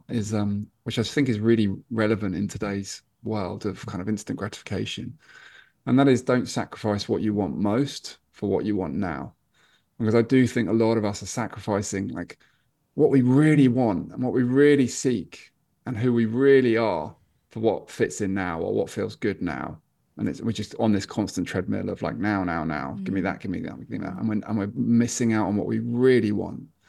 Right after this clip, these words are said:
Speaker 1: When we miss out on what we really want, we're, we're, like, we, we're losing the relationship with ourselves.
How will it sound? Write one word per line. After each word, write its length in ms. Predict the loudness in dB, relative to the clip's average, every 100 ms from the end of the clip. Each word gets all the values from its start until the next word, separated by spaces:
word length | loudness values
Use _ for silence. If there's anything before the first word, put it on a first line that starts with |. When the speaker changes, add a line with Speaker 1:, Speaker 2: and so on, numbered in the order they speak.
| _ _ _ 0
Speaker 1:
When 120 | 4
we 60 | 4
miss 200 | 4 2
out 100 | 2
on 60 |
what 80 | 2
we 60 | 2
really 340 | 2 2 2
want, 320 | 0 -2 -4 -6
we're, 140 | -8 -8
we're, 80 | -10
like, 180 | -10 -8
we, 120 | -8 -8 -12 -12
we're 120 | -6
losing 340 | -2 -2 -2 -2
the 80 |
relationship 540 | -2 -4 -4 -6 -6 -6
with 80 | -8
ourselves. 420 | -8 -10 -10